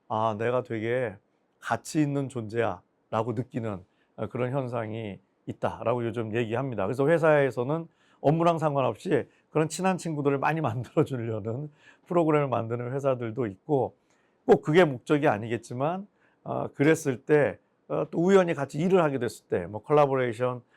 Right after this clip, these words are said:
이런 걸 했을 때 퍼포먼스도 훨씬 올라간다는, 아, 이런 연구들이, 예, 이루어지고 있죠. 저는 정신과 의사인데요. 이게 어떤 심리적인 게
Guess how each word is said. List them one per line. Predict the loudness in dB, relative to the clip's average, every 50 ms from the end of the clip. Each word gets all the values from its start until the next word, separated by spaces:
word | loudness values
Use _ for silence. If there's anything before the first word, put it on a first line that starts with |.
| _ _ -4
이런 | -2 -2 0 0
걸 | 0 -2
했을 | -2 -4 -6 -14 -6
때 | -4 -2 -2 -2 -2 -6 _ _ _ _ _ _
퍼포먼스도 | -4 0 0 2 0 0 -2 -4 -4 -4 -4
훨씬 | -2 -2 -4 -4 -4 -8 -8 -8 -8 -8 -4
올라간다는, | 0 2 4 4 4 4 2 -2 -2 -6 -6 -6 -6 -8 -10 -12 _ _ _ _ _ _ -10
아, | -8 -6
이런 | -4 0 0 0 0 0 -6 -12 _ _ _ _ -4
연구들이, | -2 -2 -2 -2 -4 -6 -6 -6 -6 -6 -6 -6 -8 -10 -14 _ _ _ _ _ _ _ -10
예, | -8 -8 -6
이루어지고 | -6 -4 -2 0 0 0 0 -2 -8 -6 -4 -4 -4 -4 -6 _ _ _ _ _ -12
있죠. | -12 -12 _ -6 -6 -6 -6 -10 _ _
저는 | -2 -2 0 2
정신과 | 2 2 2 2 0 2 2 4 4
의사인데요. | 4 4 2 2 2 2 0 0 0 0 0 0 -2 -6 _ _ _ _ _ _ _ -6
이게 | -4 0 2 2
어떤 | 2 4 2 0 0
심리적인 | 0 -2 -2 -2 0 0 0 0 0 -4 -4 -4
게 | -2 0 0 0 -2